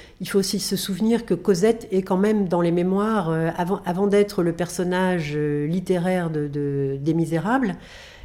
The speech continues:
est un, est une image, est une illustration, celle d'Émile Bayard, qu'on peut voir dans l'exposition, c'est-à-dire cette petite fille qui porte ce seau, euh, beaucoup trop lourd pour elle. Donc, euh, on voit à quel point l'image, euh, et l'impact des artistes, euh, je dirais, plasticiens, sculpteurs, peintres, et cetera, dessinateurs,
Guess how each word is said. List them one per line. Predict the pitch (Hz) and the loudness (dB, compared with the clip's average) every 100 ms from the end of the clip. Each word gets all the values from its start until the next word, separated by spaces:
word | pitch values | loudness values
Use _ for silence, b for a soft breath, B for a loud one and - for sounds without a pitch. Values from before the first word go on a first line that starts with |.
| B - | B 0
est | 208 214 202 | 2 2 2
un, | 156 156 156 | 2 2 0
est | 202 202 | 2 2
une | 190 | 4
image, | 208 269 277 165 | 6 6 6 4
est | 151 139 185 202 | 0 0 -2 2
une | 190 | 2
illustration, | 170 165 - 180 - 294 | 2 -2 -4 -6 0 0
celle | 262 196 170 | 2 0 0
d'Émile | 143 165 165 151 | 2 2 2 0
Bayard, | 147 202 269 - | 0 0 -2 -4
qu'on | 165 | -8
peut | 156 | -4
voir | 165 175 | 0 0
dans | 156 | 0
l'exposition, | 151 - 151 151 - 269 285 185 | -4 -6 -8 -8 -4 0 2 0
c'est-à-dire | - 156 160 | -4 -4 -4
cette | - - | -4 -6
petite | 147 147 | -8 -8
fille | - - 190 | -8 -8 -8
qui | 139 | -6
porte | - 175 | -6 -6
ce | - | -4
seau, | 151 180 180 156 | -4 -2 0 0
euh, | 131 131 - | -2 -6 -4
beaucoup | 170 180 | -2 -2
trop | 190 190 | 0 2
lourd | 180 180 | 2 0
pour | 165 233 | 0 4
elle. | 269 | 4
Donc, | 214 185 | 4 2
euh, | 175 170 B B B | 0 -2 B B B
on | 165 | 4
voit | 226 | 8
à | 247 | 8
quel | 233 190 | 6 2
point | 214 196 | 4 4
l'image, | 190 196 262 269 160 139 B B B B - | 4 4 4 4 0 -6 B B B B -4
euh, | 160 156 156 156 | 0 2 2 0
et | 165 175 | 0 2
l'impact | 175 175 240 208 | 2 2 2 2
des | 175 175 | 2 0
artistes, | - - 202 190 - | -2 -4 -4 -4 -4
euh, | 151 143 139 139 135 131 127 | 0 0 0 0 -2 -4 -4
je | |
dirais, | 143 147 139 | -4 -4 -2
plasticiens, | 175 175 180 - 294 277 226 160 | -2 -2 -2 2 4 6 4 0
sculpteurs, | - 170 - 214 220 226 220 | -4 -6 0 2 4 2 0
peintres, | - 202 208 208 | -2 0 0 -2
et | |
cetera, | 139 - 170 247 | -8 -4 -2 0
dessinateurs, | - - 170 165 240 269 | -2 -2 -2 0 2 2